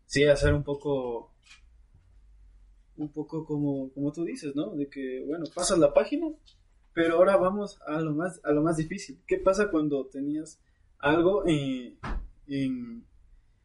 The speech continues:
antes de cuarentena? O sea, me imagino que salías con, con tu pareja o chico, chica, él o ella, <laughs> que ya no está.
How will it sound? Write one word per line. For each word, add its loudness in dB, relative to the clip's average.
antes 2
de 4
cuarentena? -2
O -8
sea, 4
me 0
imagino 0
que 2
salías -6
con, -10
con -20
tu -20
pareja 0
o -14
chico, -16
chica, -4
él 6
o 4
ella, 2
<laughs> 0
que -6
ya 4
no 0
está. 2